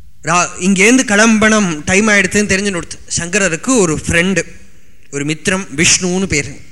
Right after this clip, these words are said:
அந்த பிரம்மச்சாரி பையன்கிட்ட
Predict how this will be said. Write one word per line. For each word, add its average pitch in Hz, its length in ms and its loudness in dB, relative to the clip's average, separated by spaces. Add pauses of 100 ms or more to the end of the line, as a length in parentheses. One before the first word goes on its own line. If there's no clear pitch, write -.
(2000)
அந்த 196 300 0
பிரம்மச்சாரி 240 640 2
பையன்கிட்ட 226 720 0